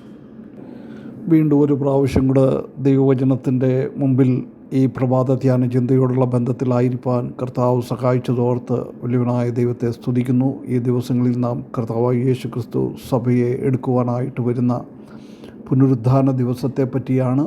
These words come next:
നാം ചിന്തിച്ചുകൊണ്ട് ഇരിക്കുന്നത്. ഇന്നലെ നാം ആ പുനരുത്ഥാന ശബ്-, ദിവസത്തിൽ ഉണ്ടാകുന്ന വലിയ സന്തോഷത്തിൻ്റെ തിമർപ്പുകൾ നമ്മൾക്ക് ചിന്തിക്കുവാനായിട്ട് സാധിച്ചു. ഇന്ന് നമുക്ക് assembling or meeting each other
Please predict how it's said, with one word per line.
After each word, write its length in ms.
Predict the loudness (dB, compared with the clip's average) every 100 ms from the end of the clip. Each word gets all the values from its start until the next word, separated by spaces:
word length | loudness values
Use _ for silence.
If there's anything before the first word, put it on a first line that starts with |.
| 0
നാം 120 | 0 2
ചിന്തിച്ചുകൊണ്ട് 600 | 0 -2 -2 0 0 0 0 0
ഇരിക്കുന്നത്. 540 | 0 0 -2 -4 -4 -6 -8 -18 -20 -20 -20 -18 -2
ഇന്നലെ 240 | 4 6 6 4
നാം 160 | 2 -2 -4
ആ 40 | -2
പുനരുത്ഥാന 560 | 0 2 2 0 0 0 -2
ശബ്-, 240 | -4 -4 -6 -2
ദിവസത്തിൽ 460 | 0 0 0 -2 -2 -4 -10 -20 -6
ഉണ്ടാകുന്ന 440 | -2 0 2 2 0 0
വലിയ 480 | 2 4 4 2 0 -2
സന്തോഷത്തിൻ്റെ 800 | -4 -2 -2 -2 -6 -6 -6 -6 -4
തിമർപ്പുകൾ 600 | 0 0 0 -2 0 0 -4 -10 -20 -20 -4
നമ്മൾക്ക് 340 | 0 0 0 -4 -4 -14 -20 -20 -8
ചിന്തിക്കുവാനായിട്ട് 760 | -2 -2 0 0 0 -2 -4 -6 0
സാധിച്ചു. 400 | 2 2 0 -4 -4 -4 0
ഇന്ന് 180 | 4 4
നമുക്ക് 300 | 2 0 -4 -10 -14 -20 -20 -20 -6 -4
assembling 480 | 0 2 4 2 2 0
or 80 | 2 4
meeting 380 | 2 2 2 0 -2 0 2
each 220 | 2 0 0
other 200 | 2 0